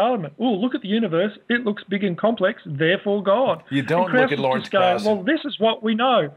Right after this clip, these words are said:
Speaker 2: You don't say, "How can something come from nothing?" to the guy who authored the book, A Universe from Nothing. You just, it's not a good idea.
Speaker 1: Exactly.
Speaker 2: You know,
Speaker 1: Well, that's
Speaker 2: Cr-
Speaker 1: going to be the next debate topic they have in two weeks' time in Sydney is gonna be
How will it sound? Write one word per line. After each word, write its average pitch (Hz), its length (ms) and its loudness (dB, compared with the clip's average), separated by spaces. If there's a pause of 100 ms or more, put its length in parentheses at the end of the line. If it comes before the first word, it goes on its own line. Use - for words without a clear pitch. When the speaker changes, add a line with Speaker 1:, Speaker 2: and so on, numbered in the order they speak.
(260)
Speaker 2:
You 147 140 -2
don't 175 220 0
say, 135 200 0
"How 202 240 0
can 160 180 -2
something 151 460 -2
come 107 180 -2
from 110 180 -2
nothing?" 123 380 -2
to 113 240 -4
the 107 80 -2
guy 113 280 2
who 120 180 -6
authored 117 420 0
the 107 80 -2
book, 95 340 -4
A 107 60 -2
Universe 104 540 -2
from 117 120 -6
Nothing. 135 380 -2
You 104 80 -4
just, 107 300 -4
it's 107 240 -8
not 123 500 -2
a 110 80 -6
good 95 300 -6
idea. 87 540 -2
Speaker 1:
Exactly. 190 360 -2 (100)
Speaker 2:
You 127 60 -18
know, 127 80 -2
Speaker 1:
Well, 226 160 2
that's - 140 -10
Speaker 2:
Cr- - 40 -20 (120)
Speaker 1:
going 185 140 0
to 170 60 -14
be 170 120 -4
the 156 100 -8
next 175 220 -6
debate 151 360 -4
topic 156 280 -10
they 156 120 -4
have 147 160 -4
in 143 220 -6
two 156 160 -6
weeks' 147 300 -6
time 160 240 2
in 139 200 0
Sydney 160 300 0
is 127 60 -12
gonna 143 180 0
be 139 300 -2